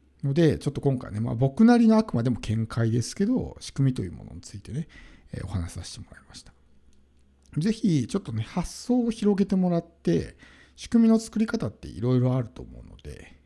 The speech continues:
えー、そのあたりを考えながら、どうやったら仕組み化できるかなと。いうふうにいろいろね、アイデアを練ってもらうと、まあ、思いもよらないですね、そういうアイデアが降ってきたりとかって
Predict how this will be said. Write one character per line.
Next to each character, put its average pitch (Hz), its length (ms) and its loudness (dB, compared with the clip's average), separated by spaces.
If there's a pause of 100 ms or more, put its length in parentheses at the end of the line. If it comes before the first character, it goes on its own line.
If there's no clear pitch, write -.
え 98 180 -4
ー、 92 40 -6
そ 147 100 -6
の 170 80 4
あ 202 60 4
た 139 100 -2
り 98 100 -2
を 92 40 -6
考 - 200 -2 (260)
え 160 80 2
な 160 120 0
が 127 140 -2
ら、 160 360 -2 (720)
ど 190 180 2
う - 20 6
や 156 60 6
っ - 40 2
た 165 200 -2
ら 123 80 0
仕 - 160 -8
組 117 140 0
み 107 40 -4
化 101 140 -4
で 101 80 -4
き - 120 -12
る 82 100 -8
か - 140 -14
な 90 160 -16
と。 - 120 -20 (720)
い 156 60 0
う 156 80 4
ふ 196 160 0
う 180 100 2
に 147 340 2 (180)
い 131 80 0
ろ 127 140 4
い - 20 0
ろ 123 80 0
ね、 151 160 0 (120)
ア 135 100 -2
イ 139 100 2
デ 110 120 0
ア 95 40 -4
を 87 60 -8
練 104 160 -2
っ - 20 -6
て - 180 -10
も 95 120 -10
ら 76 100 -10
う - 200 -16
と、 180 320 0 (540)
ま 160 100 0
あ、 - 20 0
思 151 220 4
い 170 40 6
も 123 160 2
よ 92 100 -6
ら 92 120 -4
な 98 100 -4
い 98 80 -4
で - 120 -12
す - 140 -12
ね、 101 160 -4
そ 101 160 -12
う - 100 -10
い 87 80 -12
う - 100 -18
ア 107 80 -4
イ 101 80 -4
デ 87 100 -10
ア 80 40 -14
が 80 60 -14
降 - 120 -12
っ - 20 -12
て - 180 -10
き - 100 -16
た - 100 -14
り 50 80 -18
と - 80 -20
か - 120 -20
っ - 40 -20 (100)
て - 180 -16